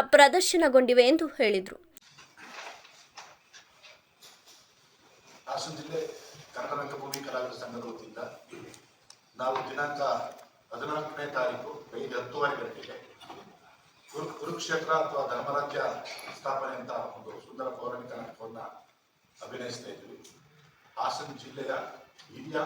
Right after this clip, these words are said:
Speaker 2: ಮತ್ತು ಆಯ್ದ ಕಲಾವಿದರಿಂದ ನಮ್ಮ ಸಂಘದ ವತಿಯಿಂದ ಮಾಡ್ತಾ ಇದ್ದೀವಿ.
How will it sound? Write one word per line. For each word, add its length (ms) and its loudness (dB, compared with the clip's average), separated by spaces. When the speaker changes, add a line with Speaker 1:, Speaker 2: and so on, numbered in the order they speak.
Speaker 2:
ಮತ್ತು 180 -10
ಆಯ್ದ 180 -2
ಕಲಾವಿದರಿಂದ 600 -4
ನಮ್ಮ 140 -8
ಸಂಘದ 340 -4
ವತಿಯಿಂದ 460 -6
ಮಾಡ್ತಾ 220 -6
ಇದ್ದೀವಿ. 320 -14